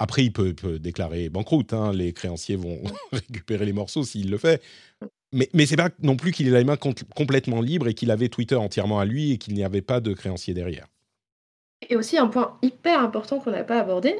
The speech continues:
Speaker 2: euh, c'est que, euh, en fait, euh, 'fin, moi, je ne suis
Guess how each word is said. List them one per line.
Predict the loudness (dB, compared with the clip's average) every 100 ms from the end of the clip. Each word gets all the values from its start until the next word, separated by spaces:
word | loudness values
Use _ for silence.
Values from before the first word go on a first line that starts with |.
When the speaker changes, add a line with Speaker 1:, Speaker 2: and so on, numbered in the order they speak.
| 2
Speaker 2:
euh, | 4 6 4 4 2
c'est | 0 -4
que, | -2 0 0 0 0
euh, | 0 2 2 0 -2 -2
en | -2
fait, | 0 -2 -2 -2
euh, | 0 2 2 2
'fin, | -2
moi, | 0 0
je | 0
ne |
suis | -6 -6 -8